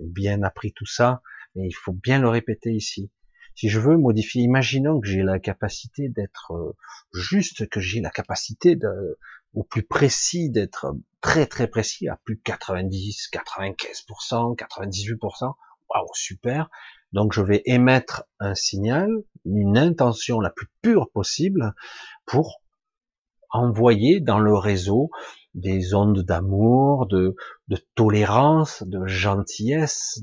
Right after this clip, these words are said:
de, d'équilibre, d'harmonie, euh, euh, je dirais, et de curiosité, euh, de vivre, d'apprendre, d'être.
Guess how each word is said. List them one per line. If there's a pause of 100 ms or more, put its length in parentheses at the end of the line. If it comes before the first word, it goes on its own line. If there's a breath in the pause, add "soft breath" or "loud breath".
(100)
de, (380 loud breath)
d'équilibre,
d'harmonie,
euh, (520 loud breath)
euh,
je
dirais,
et
de
curiosité,
euh, (420 soft breath)
de
vivre,
d'apprendre,
d'être.